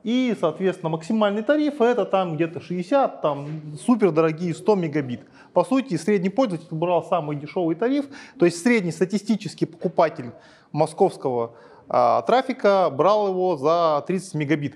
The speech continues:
А, посмотрим, что сейчас на рынке. Буквально спустя три года мы видим, э, с-, это среднестатистический слайд,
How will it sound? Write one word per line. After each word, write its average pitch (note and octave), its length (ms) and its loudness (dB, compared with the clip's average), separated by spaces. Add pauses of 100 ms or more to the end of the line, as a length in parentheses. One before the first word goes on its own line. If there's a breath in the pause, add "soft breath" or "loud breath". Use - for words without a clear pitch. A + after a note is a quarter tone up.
(120)
А, B2 680 2
посмотрим, C4 480 2
что B3+ 220 0
сейчас - 520 0 (220 loud breath)
на C#3 120 0
рынке. B2+ 320 -6 (260 soft breath)
Буквально C4 400 2
спустя A#3+ 420 -2
три G#3 180 -6
года B3 640 2
мы B3 260 0
видим, G3+ 420 -2
э, D3 440 0
с-, C#3 100 -8
это F3+ 220 0
среднестатистический D#3+ 840 -4
слайд, C4+ 340 2